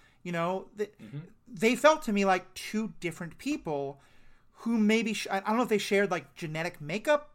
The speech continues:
Speaker 1: but, but, you know, she had a different chromosome for gender, or, I don't know.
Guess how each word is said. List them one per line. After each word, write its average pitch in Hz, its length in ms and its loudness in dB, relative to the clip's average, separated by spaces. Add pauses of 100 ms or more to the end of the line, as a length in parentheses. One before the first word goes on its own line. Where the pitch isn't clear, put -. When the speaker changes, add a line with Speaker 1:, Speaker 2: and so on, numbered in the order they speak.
Speaker 1:
but, 196 260 -8
but, 175 160 -2 (240)
you 180 80 -8
know, 165 80 -6
she 180 180 -8
had 180 140 -2
a 156 60 -6
different 165 200 -10
chromosome 214 480 0
for 175 120 -6
gender, 247 480 -4
or, 175 400 -2 (1200)
I 226 120 4
don't 214 100 2
know. 139 160 -4